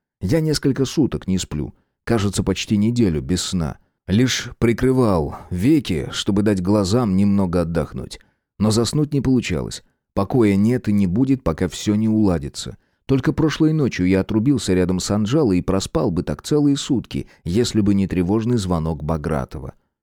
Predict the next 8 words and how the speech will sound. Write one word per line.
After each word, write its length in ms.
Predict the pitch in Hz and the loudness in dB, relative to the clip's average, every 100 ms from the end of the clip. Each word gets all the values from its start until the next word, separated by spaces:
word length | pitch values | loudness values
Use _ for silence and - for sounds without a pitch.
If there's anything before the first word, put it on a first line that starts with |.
| _ _ - | _ _ -2
Я 180 | 131 | 0
предполагал, 600 | 190 185 185 175 175 208 | 2 0 2 2 2 0
что 200 | - 135 | 0 -2
Тихонов 460 | 127 - 190 139 117 | -2 -2 -2 0 -2
сделает 460 | 95 151 156 127 - | 0 0 2 0 0
попытку 460 | 113 170 - - | -2 0 -2 0
убить 340 | 143 156 123 85 | 0 0 -2 -4
меня, 340 | 76 58 55 | -6 -6 -10